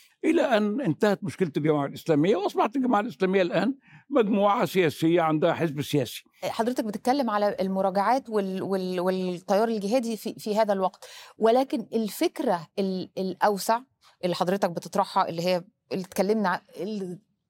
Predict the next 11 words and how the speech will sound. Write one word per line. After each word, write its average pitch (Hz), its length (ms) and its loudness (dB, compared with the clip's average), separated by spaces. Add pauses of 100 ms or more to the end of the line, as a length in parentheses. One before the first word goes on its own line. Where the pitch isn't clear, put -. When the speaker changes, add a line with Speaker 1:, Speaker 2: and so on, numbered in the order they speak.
(140)
Speaker 2:
ظلت 294 420 0
لم 269 220 2
تسيد، 196 500 -2 (380)
وبالتالي 202 680 2
نرى 196 240 6
Speaker 1:
لم 196 80 4
Speaker 2:
آه، 226 360 4
لم 247 200 4
تسيد. 240 680 0
Speaker 1:
آه. 190 100 2
Speaker 2:
يعني 185 320 2